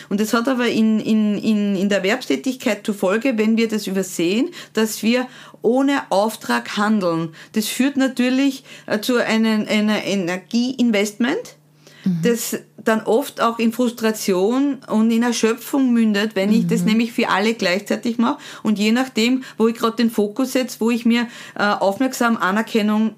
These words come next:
Speaker 1: äh, Aufmerksamkeit und Anerkennung hole.
Speaker 2: Mhm.
Speaker 1: Das, was du jetzt beschreibst, äh, von dein-, von, von deinem Coachie, dieses, „Das bin ich nicht wert“, dieses Thema hatte ich als Thema <laughs> September, ja, da hatte ich auf einmal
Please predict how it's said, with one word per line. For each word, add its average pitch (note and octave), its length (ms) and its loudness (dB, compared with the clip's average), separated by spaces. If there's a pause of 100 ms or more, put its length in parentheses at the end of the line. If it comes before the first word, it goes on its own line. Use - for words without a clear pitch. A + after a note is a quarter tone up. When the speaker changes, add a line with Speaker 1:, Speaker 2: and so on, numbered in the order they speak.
Speaker 1:
äh, F#3+ 220 0
Aufmerksamkeit A3+ 720 -2
und A3 100 0
Anerkennung G#3+ 720 -2
hole. G3 460 2 (180)
Speaker 2:
Mhm. G3 240 0
Speaker 1:
Das, G#3+ 100 2
was A#3 160 -2
du D4 120 0
jetzt F4 140 -4
beschreibst, A3 580 -2 (280)
äh, G#3+ 260 2
von A3 280 2
dein-, G#3 340 0
von, G3+ 500 -2
von G3 320 0
deinem F#3+ 380 0
Coachie, B3 480 0 (460)
dieses, A3+ 400 0 (180)
„Das A3 180 0
bin B3 220 0
ich C4+ 180 -2
nicht A#3+ 220 -2
wert“, F#3+ 280 0 (260)
dieses A#3 240 0
Thema A3 340 0
hatte G#3+ 280 0
ich G#3+ 420 0
als F#3+ 340 -2 (100)
Thema G3+ 500 0 (380)
<laughs> G3 280 -4
September, F3 840 0
ja, A#3+ 140 -2
da G#3+ 120 -2
hatte G#3+ 180 -4
ich G#3+ 160 -4 (200)
auf F#3+ 220 -2
einmal G3+ 300 0